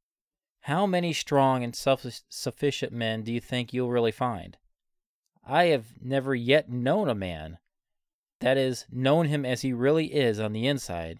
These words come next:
who was fully self-sufficient. We're all weak. We're all needy. Each person has needed something outside of himself upon which he could depend upon.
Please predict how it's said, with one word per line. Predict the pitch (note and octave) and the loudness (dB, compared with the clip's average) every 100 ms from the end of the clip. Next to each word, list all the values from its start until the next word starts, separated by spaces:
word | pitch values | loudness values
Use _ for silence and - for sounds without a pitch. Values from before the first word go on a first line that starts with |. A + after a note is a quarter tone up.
| _ _ _ | _ _ _
who | D3+ | -2
was | D3 C#3 | 0 0
fully | - - F3+ C3 A2+ | -2 0 2 2 0
self-sufficient. | - C3+ B2 C#3+ - D3+ - - _ _ _ _ _ _ _ _ - | 2 2 2 -4 -4 -4 -6 -16 _ _ _ _ _ _ _ _ -12
We're | B2 | -4
all | C#3 D3 E3+ | 6 8 8
weak. | A#2 F#2+ - _ _ _ | 4 -8 -16 _ _ _
We're | C3 B2+ | -6 0
all | C3 B2+ | 2 2
needy. | B2+ C3+ F#2+ D#2 _ _ _ _ _ _ _ _ _ - | 2 -2 -4 -8 _ _ _ _ _ _ _ _ _ -2
Each | F3+ - - | -2 -2 -2
person | C#3+ - B2+ | -2 -2 -4
has | A#2 | -4
needed | A#2+ A#2+ A#2 | -4 -4 -4
something | - - D#3 D3+ C#3+ | -4 -2 -2 -2 -4
outside | C#3 C3 - C3 D3 | -4 -4 0 2 2
of | D3+ | 0
himself | C3+ C#3 - F#2+ F#2 | -4 -4 -2 -2 -4
upon | F#2+ - C3 C3 | -10 -4 -2 -2
which | B2 B2 - | -2 -4 -4
he | D#3 | -10
could | - - A2 | -4 -2 -2
depend | G#2+ - B2+ A#2 | -4 -6 -6 -6
upon. | G#2+ - A2+ E2 | -6 -6 -6 -8